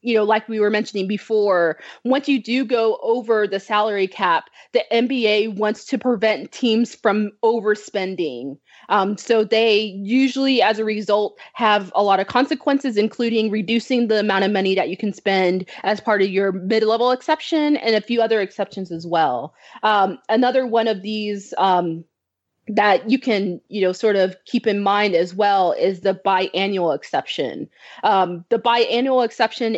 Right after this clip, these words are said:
is also an exception that can be used by any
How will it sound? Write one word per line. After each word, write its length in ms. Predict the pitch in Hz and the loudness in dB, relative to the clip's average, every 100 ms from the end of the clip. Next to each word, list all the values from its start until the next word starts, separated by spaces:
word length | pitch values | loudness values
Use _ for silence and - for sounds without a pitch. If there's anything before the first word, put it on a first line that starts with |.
| - | 0
is 180 | 220 - | 0 2
also 320 | 214 269 254 | 0 2 0
an 80 | 214 | 0
exception 480 | 202 202 185 208 | 0 -2 -2 -2
that 140 | 202 175 | -2 -2
can 100 | 220 | -4
be 100 | 202 | -6
used 380 | 185 202 196 - | -6 -8 -4 0
by 340 | 185 175 233 | 2 4 2
any 560 | 196 214 214 202 196 | 0 0 0 0 -2